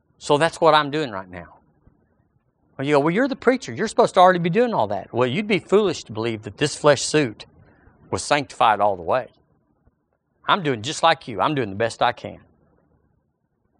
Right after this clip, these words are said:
I'm operating in my gift, and I'm pursuing God, and I'm doing the best I can most days. But some day, some days I want Coca-Cola with sugar in it.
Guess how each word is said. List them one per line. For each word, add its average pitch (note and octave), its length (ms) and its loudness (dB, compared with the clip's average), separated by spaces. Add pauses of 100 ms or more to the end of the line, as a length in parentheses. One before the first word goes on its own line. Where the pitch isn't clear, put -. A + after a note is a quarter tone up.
I'm G#2 200 0
operating C#3+ 380 2
in D3+ 100 -4
my D#3 160 4
gift, E3+ 480 -2
and F2+ 120 -12
I'm F2+ 120 -10
pursuing D#3 540 -2
God, D#3 400 4 (540)
and F#2+ 140 -4
I'm F#2+ 280 -6
doing A#2+ 220 -2
the G2+ 60 -6
best A#2+ 400 -2
I D3+ 120 4
can D3+ 480 -2 (240)
most C#3 380 0
days. C#3 520 -2 (960)
But G2+ 100 -18
some E3+ 220 -2
day, E3+ 340 0 (240)
some G3 220 -4
days E3+ 200 2
I D#3 100 6
want D#3 260 -2
Coca-Cola D3 500 0
with C#3+ 140 -6
sugar F3+ 320 -2
in F2+ 120 -6
it. - 180 -20